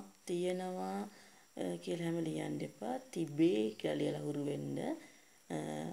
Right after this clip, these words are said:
අනිවාර්යයෙන්ම ලියන භාෂාවෙන් ඔයාලා මේක ලියන්න ඕනේ. නැත්තම් දක්නට ලැබේ කියලා ලියන්න.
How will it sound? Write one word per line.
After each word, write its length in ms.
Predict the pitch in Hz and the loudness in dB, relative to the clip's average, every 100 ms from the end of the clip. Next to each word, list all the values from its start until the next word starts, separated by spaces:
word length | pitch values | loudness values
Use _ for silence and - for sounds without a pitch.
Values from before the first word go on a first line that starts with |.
| - | -4
අනිවාර්යයෙන්ම 640 | 151 151 156 165 175 214 185 | -2 0 0 0 0 0 0
ලියන 240 | 165 156 | 0 0
භාෂාවෙන් 480 | 156 156 160 160 156 | 0 -2 0 0 0
ඔයාලා 240 | 151 151 | -2 -2
මේක 220 | 151 147 147 | -4 -4 -2
ලියන්න 360 | 143 147 147 | -2 0 -2
ඕනේ. 140 | 190 220 | -2 -2
නැත්තම් 360 | 190 - 226 247 - - - 147 | -6 -6 -6 -6 -12 -20 -12 -6
දක්නට 680 | 156 147 - 156 151 151 220 320 - - - - - | -4 -6 -6 -4 -4 -4 -2 -2 -4 -20 -20 -10 -4
ලැබේ 540 | 151 151 139 - 147 139 | 0 2 2 0 0 0
කියලා 340 | 135 127 - | -2 -6 -6
ලියන්න. 300 | 214 180 - | -6 -6 -8